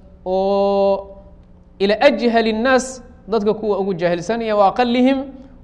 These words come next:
kuwa ugu yar ixtiraaman xagga ixtiraamkii, fi nufuusi alcawaami, dadka caamada ah naf ahaantooda.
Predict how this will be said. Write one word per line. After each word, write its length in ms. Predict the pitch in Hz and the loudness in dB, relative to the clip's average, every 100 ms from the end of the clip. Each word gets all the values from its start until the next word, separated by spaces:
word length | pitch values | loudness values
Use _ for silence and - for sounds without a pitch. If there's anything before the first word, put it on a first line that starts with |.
| - | -4
kuwa 240 | 240 220 | 2 2
ugu 140 | 214 240 | 2 0
yar 160 | 214 | 0
ixtiraaman 580 | - - 214 220 202 185 | -2 -6 -2 0 0 -4
xagga 240 | 202 190 | -4 -6
ixtiraamkii, 720 | 175 - 220 233 233 233 240 240 - - - | -8 -6 -2 0 0 -4 -6 -8 -18 -20 -10
fi 180 | 190 196 | -4 -4
nufuusi 360 | 202 233 214 | -2 -4 -4
alcawaami, 420 | 196 160 202 190 | -2 2 2 2
dadka 260 | 175 202 196 | -2 -2 -2
caamada 360 | 160 180 185 165 | -2 -2 0 -2
ah 40 | |
naf 180 | 160 156 | -4 -6
ahaantooda. 520 | 156 160 160 151 147 | -6 -6 -4 -6 -6